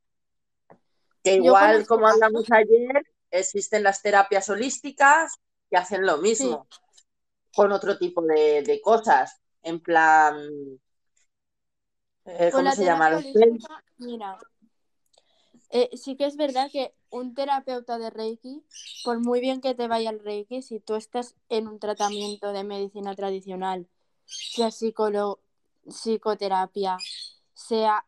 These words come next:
Speaker 2: en el psiquiatra, sea quimioterapia, el terapeuta de Reiki no te puede decir, "Déjalo, porque esto realmente va mejor".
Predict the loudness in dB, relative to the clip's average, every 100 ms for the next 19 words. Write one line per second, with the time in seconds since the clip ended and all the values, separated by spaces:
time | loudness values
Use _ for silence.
0 | _ -10 -10 -14 -14 -14 -10 -6 -6 -8
1 | -8 -8 -10 _ _ -20 -18 -18 -10 -6
2 | -2 -2 -2 -8 _ _ -20 _ -14 -12
3 | -12 -10 -8 -8 -8 -10 -12 _ _ -12
4 | -10 -10 -10 -10 -10 -8 -8 -8 -10 -12
5 | -12 -12 -12 -12 -10 -10 -12 -18 -18 _
6 | -10 -6 0 2 2 0 -2 _ _ _
7 | _ -6 -6 -6 -8 -6 -8 -4 -6 -6
8 | -10 -8 -6 -6 -8 -10 -12 -12